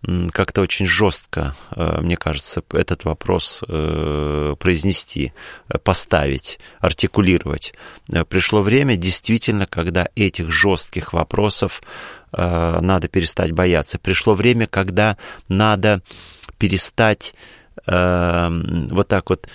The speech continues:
дежурные такие фразы: «Ну, сейчас время не то, ну, сейчас мало людей идут, э, этим путем». Даже если действительно там, с-, допустим, статистика покажет, что мало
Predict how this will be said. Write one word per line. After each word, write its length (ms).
дежурные 720
такие 320
фразы: 400
«Ну, 180
сейчас 440
время 260
не 140
то, 480
ну, 120
сейчас 440
мало 380
людей 520
идут, 380
э, 680
этим 320
путем». 400
Даже 380
если 400
действительно 600
там, 200
с-, 120
допустим, 520
статистика 760
покажет, 520
что 200
мало 400